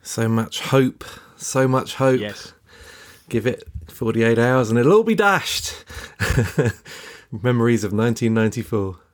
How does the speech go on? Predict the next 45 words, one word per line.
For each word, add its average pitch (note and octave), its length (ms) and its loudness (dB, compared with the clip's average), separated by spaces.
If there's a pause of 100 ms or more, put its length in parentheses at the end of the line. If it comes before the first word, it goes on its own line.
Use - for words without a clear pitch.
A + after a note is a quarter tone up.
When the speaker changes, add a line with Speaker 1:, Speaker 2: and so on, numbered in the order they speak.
(560)
Speaker 1:
Yeah, F#2+ 640 0
Speaker 2:
Yeah, - 80 -8
okay. E2 380 -8
Speaker 1:
yeah, E2+ 280 -6 (200)
yeah, - 300 -12
Speaker 2:
I G#2 60 -6
mean, A#2 160 -4
I - 20 2
wasn't D3 280 0
gonna A2+ 120 0
mention B2 420 -4
ninety-four. F2+ 460 -8
What D#3 200 -2
happened D3 340 -8
for - 80 -8
anyone G#2+ 240 -6
who's G2+ 160 -10
not G#2+ 220 -8 (840)
a - 60 -12
Crystal - 340 -6
Speaker 1:
Well, F3+ 140 4
Speaker 2:
Palace G2 180 -6
devotee? F#2 560 -10 (720)
Speaker 1:
Palace F3 320 2
had D3+ 100 0
had C3 160 0
one C#3+ 220 4
season A#2+ 360 2
back A2 200 0
in A2+ 60 0
the G#2+ 80 0
Championship G2 840 -6 (280)
and G2 260 -6
they'd F#2+ 140 -6
won G#2 520 2 (120)
the G#2+ 80 -6
title, F3+ 600 -6
which - 240 -8
is A2 160 -4
like - 260 -6
Palace C#3+ 320 -4
with G#2+ 100 -6
silverware, A2+ 520 0
which - 180 -8
is - 340 -10